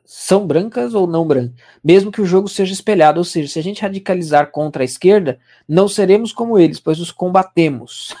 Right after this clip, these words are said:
<laughs> Isso aí. Aí é uma divagação teórica aí. Ahn, vamos lá. Que, hum, vamos ver se temos mais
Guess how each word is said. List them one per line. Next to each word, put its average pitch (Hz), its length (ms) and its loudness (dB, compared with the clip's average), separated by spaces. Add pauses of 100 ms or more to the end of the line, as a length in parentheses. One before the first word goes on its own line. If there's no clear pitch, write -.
<laughs> - 560 -10
Isso - 180 0
aí. 135 180 2 (300)
Aí 160 180 4
é 170 160 0
uma 185 160 4
divagação 170 680 0
teórica 131 640 0
aí. - 160 -14 (520)
Ahn, 143 720 -2
vamos 147 260 -6
lá. - 100 -12 (3250)
Que, 160 420 -2 (960)
hum, 147 580 -10
vamos 139 300 -4
ver 139 120 0
se 143 140 -6
temos 147 500 -2
mais 139 680 0